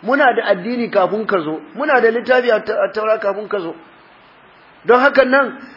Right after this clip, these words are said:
addinin mu shine addini. Addini da ka zo ba addini kake, kake ba. Sai Allah ya ce, "A, qulu amanna billahi," ku ce, "Mun yi imani da Allah. Mun yi imani da abin da aka saukar mana. Mun yi imani da abin da aka saukar wa Annabi Ibrahim,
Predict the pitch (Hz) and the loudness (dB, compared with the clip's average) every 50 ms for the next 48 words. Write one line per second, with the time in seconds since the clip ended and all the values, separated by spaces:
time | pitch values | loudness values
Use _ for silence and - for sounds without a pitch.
0 | - - - 180 180 180 175 240 285 302 285 285 254 226 214 202 - 240 240 240 | -6 0 2 2 2 2 0 -2 0 2 2 2 0 0 -2 -2 -2 -2 -2 0
1 | 240 233 - 175 185 160 156 151 196 208 208 196 175 135 - - - - - - | 0 0 0 0 0 -2 -2 -4 -4 -2 0 0 0 0 -2 -6 -18 -20 -20 -20
2 | - - - _ _ _ _ - - - - - - - 185 196 185 196 277 311 | -20 -20 -20 _ _ _ _ -20 -20 -20 -20 -14 -2 2 2 2 4 2 2 2
3 | 311 285 247 226 226 226 240 240 240 233 202 190 175 185 214 202 196 170 185 180 | 4 4 4 4 6 6 6 6 6 4 2 0 -2 -4 -4 -2 -2 0 -2 -2
4 | - - 175 156 180 165 - 196 185 - 175 160 143 139 - - - - - - | -4 -6 -12 -12 -8 -4 -2 -2 0 0 0 2 2 2 0 -2 -6 -14 -10 -4
5 | 160 180 180 175 165 156 - - - 131 131 131 127 123 113 110 107 - - - | -2 0 2 2 2 0 0 -2 -4 -4 -4 -4 -4 -6 -8 -12 -14 -18 -20 -20
6 | - - - - - - - - - 160 170 175 180 175 180 185 180 170 160 147 | -20 -20 -20 -20 -20 -20 -20 -14 -10 -8 -6 -4 -2 0 2 0 0 -2 -4 -4
7 | 147 147 147 143 143 143 147 147 143 147 160 147 160 156 151 170 180 190 196 208 | -2 -2 -2 0 -2 -2 0 0 -2 -2 -6 -10 -10 -8 -8 -8 -10 -10 -12 -12
8 | 202 202 202 202 202 196 185 165 147 139 160 160 165 160 147 135 - - - - | -12 -10 -10 -10 -8 -8 -8 -8 -8 -8 -6 -6 -6 -6 -8 -8 -10 -14 -20 -20
9 | - - - _ _ - - _ - - - 156 180 190 202 202 202 202 196 190 | -20 -20 -20 _ _ -20 -20 _ -20 -12 -8 -6 -4 -4 -4 -4 -2 -2 -2 -2
10 | 170 160 156 160 165 160 160 156 156 151 156 147 139 - 151 156 156 156 147 131 | -2 -2 -2 -2 -2 -4 -6 -6 -6 -8 -10 -10 -8 -8 -8 -8 -8 -8 -10 -12
11 | 117 - - - - - 151 185 202 214 214 208 214 208 196 185 170 175 180 175 | -14 -16 -20 -20 -10 -4 -2 -2 -2 -2 -4 -2 -2 0 2 0 0 0 0 -2
12 | 160 165 147 160 151 165 165 151 151 147 160 165 165 156 143 127 147 160 165 160 | -2 -2 -4 -6 -2 0 0 0 0 0 -2 -4 -6 -6 -6 -4 -2 0 0 0
13 | 151 135 117 | -2 -6 -10